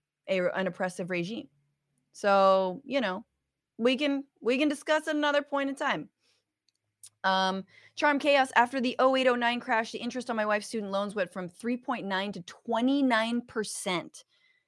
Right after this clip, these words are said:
Spent three times on interest versus education balance." I mean, egregious. Like, looking back on this moment, we're in, right, an economic, some kind of economic recession, not as bad, obviously.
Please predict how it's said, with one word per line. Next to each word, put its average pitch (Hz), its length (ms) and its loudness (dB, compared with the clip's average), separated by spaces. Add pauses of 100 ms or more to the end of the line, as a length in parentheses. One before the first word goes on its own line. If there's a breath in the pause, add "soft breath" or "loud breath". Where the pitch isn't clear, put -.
(100)
Spent 214 380 -2
three 240 260 -2
times 240 340 -2
on 226 100 2
interest 202 420 -4
versus 190 420 -6 (400 soft breath)
education 196 480 -2
balance." 165 280 0 (340)
I 262 100 -6
mean, 254 280 -2 (920)
egregious. 233 800 6
Like, 208 160 -6
looking 277 420 -2
back 214 360 -2
on 180 240 -2
this 220 300 0
moment, 180 360 -6
we're 240 280 6
in, 226 260 2 (140)
right, 175 340 -2
an 185 140 -6
economic, 175 580 -4 (380 soft breath)
some 285 360 2
kind 226 200 -2
of 175 60 -2
economic 170 380 -2
recession, 160 440 -6
not 170 180 4
as 202 120 -2
bad, 151 480 -2
obviously. 165 800 -4